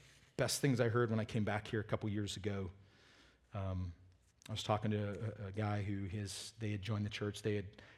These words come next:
I was here and left in twenty sixteen, came back in nineteen, and sometime in that gap, um,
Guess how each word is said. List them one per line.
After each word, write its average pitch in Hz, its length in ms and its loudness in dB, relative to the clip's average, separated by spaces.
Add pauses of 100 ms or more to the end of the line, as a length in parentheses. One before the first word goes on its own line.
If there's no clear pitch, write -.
(140)
I 117 100 4
was 107 240 0
here 123 320 6
and 107 120 2
left 110 220 0
in 104 60 2
twenty 107 220 -2
sixteen, - 440 -4
came 98 140 -4
back 98 220 -2
in 101 40 -2
nineteen, 101 400 -2
and 98 100 -4
sometime 110 380 0
in 104 80 0
that 101 160 -4
gap, 104 220 -4 (480)
um, 92 340 0